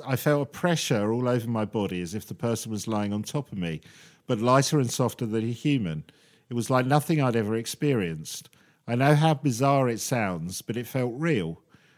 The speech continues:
When I woke up, I knew I hadn't, it hadn't been a dream.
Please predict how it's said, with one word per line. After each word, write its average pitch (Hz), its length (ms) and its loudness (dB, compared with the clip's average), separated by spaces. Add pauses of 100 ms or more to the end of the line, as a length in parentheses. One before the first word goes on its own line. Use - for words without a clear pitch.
(160)
When 131 160 0
I 156 100 6
woke 160 320 6
up, 107 280 0
I 107 120 0
knew 120 220 2
I 110 80 2
hadn't, 110 400 -2
it 131 180 -4
hadn't 110 280 -4
been 104 160 -4
a 104 60 -2
dream. 92 440 -2